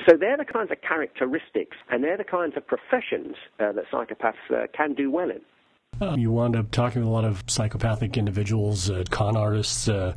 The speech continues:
Speaker 2: what were your general impressions just of, of how they operated and how different or dealt with their level of psychopathy?
Speaker 1: Yeah, well, uh, when you deal with, it's funny actually, because when you deal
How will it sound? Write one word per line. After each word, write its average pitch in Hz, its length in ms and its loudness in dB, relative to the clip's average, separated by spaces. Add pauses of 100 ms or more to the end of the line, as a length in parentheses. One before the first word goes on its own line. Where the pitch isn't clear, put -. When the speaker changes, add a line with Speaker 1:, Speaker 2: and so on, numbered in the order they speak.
(140)
Speaker 2:
what 185 280 2
were 190 100 0
your 143 200 0
general 95 260 0
impressions 98 440 -2
just 107 180 -4
of, 107 260 -4
of 110 100 -2
how 143 260 0
they 123 200 -2
operated 95 580 0
and 90 220 -2
how 107 140 0
different 107 420 -2
or 90 40 0
dealt 104 260 0
with 95 280 -2
their 101 160 0
level 104 300 0
of 85 60 -4
psychopathy? 90 720 -4 (600)
Speaker 1:
Yeah, 208 300 2
well, 185 240 0
uh, 214 120 0
when 233 260 2
you 285 80 2
deal 226 260 2
with, 180 260 2
it's - 180 0 (100)
funny 233 280 4
actually, 104 300 -4
because 135 380 2 (100)
when 151 260 2
you 202 160 -4 (120)
deal 151 420 6